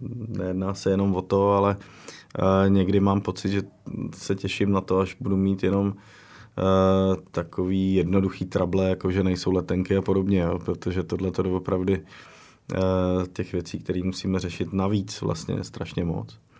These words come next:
Eh, kromě toho ještě bych přidal, že my teď s kolegou vlastně v, v neděli letíme do U S A, do Birminghamu, kde se budou konat v létě světové hry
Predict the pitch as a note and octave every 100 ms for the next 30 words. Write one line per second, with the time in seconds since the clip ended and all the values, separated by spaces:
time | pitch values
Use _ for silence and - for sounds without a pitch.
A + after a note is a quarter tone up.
0 | - - - - - _ - G2+ G2 -
1 | - _ B2+ C#3+ E3 D#3 C#3 B2+ C#3 -
2 | - A#2 A2+ A#2 A#2 A2+ A2+ A2+ A2+ A2
3 | A2 A2 A2 - - - _ _ _ _
4 | - - - G#2+ - G#2 G2+ G#2 G#2+ G#2
5 | A2+ G#2+ - G2 F#2+ F#2+ F#2 G2 G2 G2+
6 | G2+ G2 G#2+ G2+ G2 G2 F#2 F2+ F#2 F#2+
7 | - F#2+ G#2+ A#2+ - - - - - -
8 | F#2 F#2 F#2 F2 F#2 G#2 G#2+ G#2+ A#2 A2
9 | F#2+ F#2+ - F#2+ F#2+ - G2 F#2+ G2 F#2+
10 | F#2 F#2+ F#2 E2+ F#2 F2+ F#2 G2+